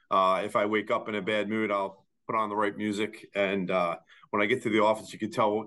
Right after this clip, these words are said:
what kind of music I was listening to most of the time, 'cause, you know, sometimes it has a little more energy than others. Um, and the same thing on the way home. But, but I think also, um, you know, one of the things, you know, once in a while, you, you, you, you're,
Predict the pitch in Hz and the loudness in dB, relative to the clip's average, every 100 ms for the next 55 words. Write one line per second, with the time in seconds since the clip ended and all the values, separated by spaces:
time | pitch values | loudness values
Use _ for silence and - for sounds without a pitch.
0 | - 110 113 104 101 107 107 98 95 90 | -6 -6 -2 -2 0 0 0 2 0 0
1 | 101 110 104 113 104 107 104 98 101 107 | -2 -2 -4 -2 0 -2 -2 -6 -2 -2
2 | 110 107 95 85 - _ - _ 104 92 | -2 -4 -6 -8 -16 _ -20 _ -2 0
3 | 110 101 104 92 104 98 104 104 101 - | 2 4 2 4 2 2 2 2 2 0
4 | 101 101 95 101 98 95 92 98 107 107 | 0 0 0 0 0 -2 -2 0 0 -2
5 | - _ _ _ _ - 95 95 92 92 | -6 _ _ _ _ 0 2 4 2 -2
6 | 92 _ _ _ - 160 156 165 143 131 | -10 _ _ _ -4 -2 0 0 2 2
7 | 127 120 117 107 107 107 117 107 107 120 | 2 2 2 0 -2 -4 -2 -2 -4 -4
8 | 120 110 135 127 - 113 120 120 135 110 | -2 -2 -4 -6 -4 0 0 0 0 0
9 | 110 113 107 104 98 95 92 90 _ _ | -2 -4 -2 0 0 -2 -6 -14 _ _
10 | _ _ 117 110 123 160 185 156 139 131 | _ _ -4 -4 -2 2 2 2 2 2
11 | 117 - 123 110 113 113 117 98 98 101 | 0 -4 -2 0 0 -2 -2 0 0 0
12 | 107 107 113 107 107 107 - 107 | -4 -6 -8 -8 -4 -4 0 -2